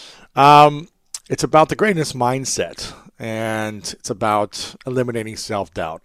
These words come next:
I think self-doubt is the biggest killer of dreams. I think there are three main fears that we as human beings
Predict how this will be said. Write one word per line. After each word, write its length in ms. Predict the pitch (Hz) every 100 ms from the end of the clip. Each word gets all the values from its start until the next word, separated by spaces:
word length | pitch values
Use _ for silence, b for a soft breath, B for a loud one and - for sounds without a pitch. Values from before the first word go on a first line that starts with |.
| -
I 140 | 110
think 360 | - 127 113 104
self-doubt 760 | - 120 104 - 104 101 - - -
is 160 | 107
the 100 | 104
biggest 540 | 87 104 101 98 - - _
killer 400 | - 113 104 104 -
of 180 | 98 90
dreams. 680 | 104 120 139 190 185 - b b b b b -
I 80 | 110
think 320 | 117 - -
there 200 | 113 107
are 140 | 104
three 380 | 98 - 123 127
main 300 | 120 110 107
fears 720 | - - 104 90 82 - - - _ 98
that 640 | 92 90 90 90 - - _ 110
we 220 | 117 120
as 140 | 104 120
human 200 | 110 92
beings 600 | 104 98 95 92 -